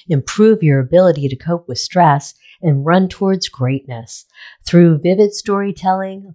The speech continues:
pointed advice, and powerful action steps, Stephen helps you dig deep, drop every excuse, and achieve what every leader wants,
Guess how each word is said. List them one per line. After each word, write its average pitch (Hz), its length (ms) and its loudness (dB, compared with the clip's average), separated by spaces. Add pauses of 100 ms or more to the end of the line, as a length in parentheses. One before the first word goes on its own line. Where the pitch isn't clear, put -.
pointed 151 400 -4
advice, 180 640 0
and 127 240 -8
powerful 180 640 -4
action 143 400 -8
steps, - 540 -8 (240)
Stephen 196 360 0
helps 165 320 -2
you 143 140 -8
dig 185 340 -8
deep, 185 340 -6 (320)
drop 139 400 0
every 185 240 -4
excuse, 180 600 -8
and 139 100 -6
achieve 170 480 -6
what 131 300 -2
every 185 240 -2
leader 160 360 -4
wants, 127 520 -8